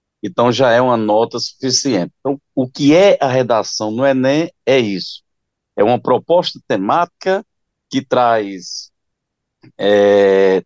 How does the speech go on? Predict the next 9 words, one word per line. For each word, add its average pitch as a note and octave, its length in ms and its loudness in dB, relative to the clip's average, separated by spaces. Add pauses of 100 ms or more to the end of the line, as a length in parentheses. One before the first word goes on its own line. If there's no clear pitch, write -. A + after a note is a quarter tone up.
(140)
textos - 800 -4
motivadores, B2+ 1080 0
não D#3 320 0
copiá-los C3 1080 -2
e B2 320 -2 (100)
não C3 220 0
ficar G#2+ 640 -2
aquém C#3 540 -4
do B2+ 160 -8